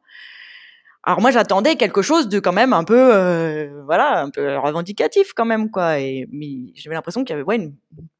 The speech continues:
une paralysie à un moment donné mentale de, de se dire, « OK, il faut qu'on protège les citoyens, il faut qu'on, qu'on soit responsable. » Il y a aussi un truc de, de, j'ai l'impression dans le discours de, « Il faut être responsable », quoi.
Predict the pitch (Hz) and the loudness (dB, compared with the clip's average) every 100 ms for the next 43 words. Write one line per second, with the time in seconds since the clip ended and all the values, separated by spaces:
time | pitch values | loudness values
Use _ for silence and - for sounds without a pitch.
0 | _ _ _ - 180 - 277 262 269 254 | _ _ _ -12 -8 -2 0 2 2 2
1 | 233 262 285 190 185 196 190 254 226 180 | 0 0 0 0 -2 -2 0 0 0 0
2 | 190 277 294 185 185 156 175 170 208 214 | 0 2 0 -6 -8 -10 -10 -6 -4 -4
3 | 180 226 220 _ _ _ _ _ - 180 | -2 -2 -4 _ _ _ _ _ -8 -2
4 | 240 233 - 202 214 196 180 196 190 196 | 0 0 -2 0 0 0 -4 -2 0 2
5 | 233 277 214 233 226 208 196 185 - - | 2 2 -2 -4 -4 -4 -6 -10 -8 -6
6 | 202 - 262 - 254 269 233 214 220 285 | 2 4 4 2 -2 0 0 0 0 -2
7 | 226 202 185 175 180 165 - - - _ | -4 -2 0 -2 -4 -10 -12 -20 -20 _
8 | _ _ _ - 190 185 202 254 262 196 | _ _ _ -6 -4 -4 -4 -4 -6 -6
9 | 190 208 220 294 302 196 185 190 247 247 | -8 -8 -8 -4 -4 -4 -6 -6 -6 -6
10 | 170 165 226 - 214 196 165 147 143 143 | -4 -4 -4 -4 -8 -6 -6 -6 -10 -10
11 | 131 | -8